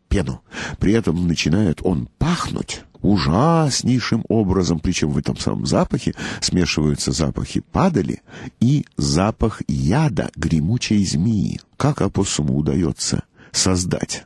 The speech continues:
запах яда гремучей змеи, убей бог, не знаю. Но вот научился. Но это сочетание запахов и вот такой вот картины смерти в страшных судорогах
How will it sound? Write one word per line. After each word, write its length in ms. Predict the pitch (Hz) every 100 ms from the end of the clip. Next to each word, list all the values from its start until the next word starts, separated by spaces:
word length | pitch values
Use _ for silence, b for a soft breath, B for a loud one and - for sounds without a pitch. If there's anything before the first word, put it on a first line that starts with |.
| _ -
запах 640 | 76 73 98 - - -
яда 400 | 85 98 87 73
гремучей 600 | 71 78 85 85 - 64
змеи, 420 | 73 85 135 190 B B B -
убей 280 | 58 64 58
бог, 260 | - -
не 100 | -
знаю. 420 | - - - - - -
Но 160 | 76
вот 200 | 73 -
научился. 760 | 85 80 101 - 62 - - - _ -
Но 280 | 76 78 - _
это 400 | - 110 - -
сочетание 800 | 76 78 - 82 87 85 80 69
запахов 640 | 65 85 90 - - - -
и 80 | 90
вот 180 | 82
такой 260 | - 80 82
вот 180 | 69 -
картины 640 | - 80 - - 76 76 67
смерти 460 | - 90 76 -
в 80 | 71
страшных 460 | - 80 - 71 -
судорогах 560 | 208 160 80 76 -